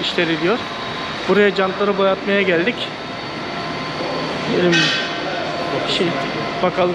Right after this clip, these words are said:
şimdi ne yapalım. Evet. Pardon. Benim orijinal jantlar. Kumladıktan sonra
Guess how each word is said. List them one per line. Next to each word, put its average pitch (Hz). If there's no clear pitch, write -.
şimdi 170
ne 196
yapalım. 170
Evet. 170
Pardon. 180
Benim 202
orijinal 202
jantlar. 190
Kumladıktan 262
sonra 311